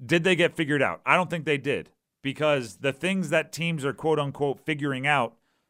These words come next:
were obvious from the beginning, right? We, we, we knew that they were gonna be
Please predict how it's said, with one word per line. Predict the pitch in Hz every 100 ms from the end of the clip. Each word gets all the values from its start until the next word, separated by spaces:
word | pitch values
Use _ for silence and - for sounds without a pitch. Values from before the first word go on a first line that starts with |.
| -
were | 113 151 143
obvious | 156 143 151 139
from | - 143
the | 127
beginning, | 117 131 104 - _
right? | - 90 104 _ _ _ _ _ _ _
We, | 113 110
we, | 123 120 139 143
we | 131 120 139
knew | 139 160 185 175
that | 143 139 135
they | 127
were | 123
gonna | 131
be | 120 123 113